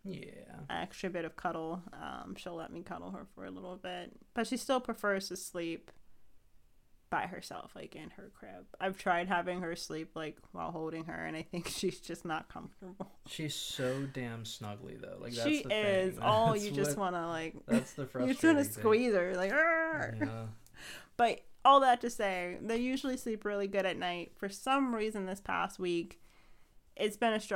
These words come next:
Speaker 2: I mean, we know why with our oldest. We took his little toddler rail
Speaker 1: Yep.
Speaker 2: off so that he just has a full-on free to get out, get in, open.
Speaker 1: Yep.
Speaker 2: 'Cause there was something there blocking him from rolling off of the bed. We took that
Speaker 1: We
Speaker 2: part
Speaker 1: took
Speaker 2: off,
Speaker 1: that
Speaker 2: that
Speaker 1: off.
Speaker 2: little part.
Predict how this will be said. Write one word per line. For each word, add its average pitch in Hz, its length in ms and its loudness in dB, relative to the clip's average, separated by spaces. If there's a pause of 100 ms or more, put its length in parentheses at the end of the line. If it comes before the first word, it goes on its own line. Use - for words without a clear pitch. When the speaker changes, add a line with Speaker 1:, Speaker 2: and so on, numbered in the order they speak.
Speaker 2:
I 226 80 6
mean, 240 220 4
we 254 80 2
know 262 180 4
why 196 320 4
with 180 120 0
our 175 120 2
oldest. 175 420 0
We 208 120 -2
took 233 180 -2
his 220 160 -2
little 190 380 0 (100)
toddler 190 460 2
rail 202 600 -2 (480)
Speaker 1:
Yep. 117 280 -4
Speaker 2:
off 202 520 4 (120)
so - 160 -2
that 190 160 6
he 196 100 2
just 190 180 -4
has 180 200 4
a 185 60 2
full-on 175 1040 0 (560)
free 220 360 4
to 202 100 6
get 196 280 2
out, 185 300 4
get 190 180 2
in, 185 260 0
open. 170 840 -2 (680)
Speaker 1:
Yep. 123 400 -4
Speaker 2:
'Cause 233 140 2
there 226 100 8
was 269 220 8
something 254 280 4
there 220 140 4
blocking 190 400 4
him 185 140 -2
from 170 200 -2
rolling 175 320 0
off - 280 0
of - 100 -10
the - 60 -10
bed. 92 200 -6
We 180 120 0
took 220 260 -2
that 160 240 4
Speaker 1:
We - 60 -12
Speaker 2:
part 151 140 -2
Speaker 1:
took 143 80 -6
Speaker 2:
off, 123 100 -2
Speaker 1:
that 135 160 -2
Speaker 2:
that 160 180 2
Speaker 1:
off. 175 80 0
Speaker 2:
little 190 240 6
part. 151 420 0